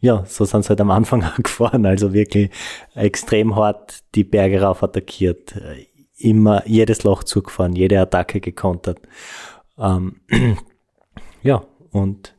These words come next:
die sind noch mitgefahren und es war schon beeindruckend zu sehen, wie die fahren. Und genau, die waren auch am Start. Aber was eigentlich, ja, wir haben ja eigentlich vor dem Einspieler haben wir geredet eigentlich über die ersten neunzig Kilometer. Die waren auf der Straße,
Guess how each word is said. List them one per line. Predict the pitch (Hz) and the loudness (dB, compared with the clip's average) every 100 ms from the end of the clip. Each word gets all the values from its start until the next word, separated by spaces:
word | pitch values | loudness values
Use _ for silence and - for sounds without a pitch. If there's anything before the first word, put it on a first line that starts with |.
| - | -2
die | 101 | 2
sind | 110 | 4
noch | 104 | 2
mitgefahren | 120 123 - 92 | 2 -2 -6 -6
und | 90 | -6
es | 90 95 | -8 -6
war | 90 92 - | -6 -8 -14
schon | - 98 95 95 _ _ | -8 -6 -6 -8 _ _
beeindruckend | 104 101 104 107 104 | 0 0 0 -2 -2
zu | - | -6
sehen, | 104 110 156 - _ _ _ _ _ - - - - _ - | 0 0 0 -6 _ _ _ _ _ -20 -20 -20 -20 _ -2
wie | 104 | 2
die | 110 | 2
fahren. | - 110 117 - _ _ _ | 2 0 0 -8 _ _ _
Und | 95 92 92 92 _ - _ _ _ _ _ _ _ | -6 -4 -6 -10 _ -20 _ _ _ _ _ _ _
genau, | - 90 | -4 -2
die | 87 95 | -2 -4
waren | 87 | -4
auch | |
am | 82 85 | -6 -10
Start. | - - - | -16 -16 -2
Aber | 92 98 95 92 | 2 2 0 -2
was | 101 - - | -2 -2 -6
eigentlich, | 107 117 120 110 | 0 2 0 0
ja, | 110 104 | 0 0
wir | 101 | 0
haben | 101 | -2
ja | 101 101 _ - | -4 -8 _ -18
eigentlich | - 95 | -10 -10
vor | - 107 | 0 2
dem | 107 98 | 2 2
Einspieler | 98 - - 110 | -2 -2 -4 -2
haben | 101 | -4
wir | 101 | -6
geredet | - 98 95 | -4 -4 -2
eigentlich | 95 95 | -4 -4
über | 104 | -8
die | 95 | -6
ersten | 95 - 110 | -6 -4 -4
neunzig | 98 - 117 | -4 -6 -10
Kilometer. | - 113 107 107 123 - - - - - - _ _ _ _ - | -8 -4 -4 -4 -8 -10 -20 -20 -20 -20 -20 _ _ _ _ 0
Die | 104 | 2
waren | 101 | 2
auf | 95 - | 0 -4
der | |
Straße, | 87 - 104 123 - 139 | -10 -2 -2 -2 -4 -6